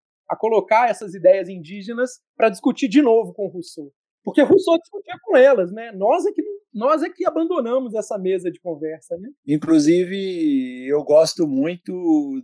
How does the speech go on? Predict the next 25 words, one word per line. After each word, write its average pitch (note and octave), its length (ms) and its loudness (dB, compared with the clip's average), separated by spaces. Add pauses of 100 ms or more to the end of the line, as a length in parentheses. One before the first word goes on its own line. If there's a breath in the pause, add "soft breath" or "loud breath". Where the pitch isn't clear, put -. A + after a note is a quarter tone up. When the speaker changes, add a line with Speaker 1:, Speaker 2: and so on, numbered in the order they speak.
Speaker 2:
do, B2+ 240 -2
do B2+ 180 -10
capítulo C#3+ 720 0
sobre D#3 340 -4
os D3 140 -6
iroqueses, C#3+ 920 0
né? C3 240 -4 (520)
Que C3+ 140 -12
go-, E3 180 6
adoravam D3+ 1160 2
fazer C#3+ 720 -4
exaustivos D#3 880 0
debates D3+ 640 2
políticos, C3 840 -6
né? B2+ 240 -12 (320)
Speaker 1:
É. F3+ 220 -2 (280)
Speaker 2:
<laughs> C3+ 200 -2 (600 loud breath)
Eles B2+ 260 -8
debatiam A3 760 2 (760)
politicamente C#3+ 1040 0
como C#3+ 220 0
se C#3+ 140 -10
organizar, A#2+ 800 0
como C#3 200 -10
fazer, A#2 800 -6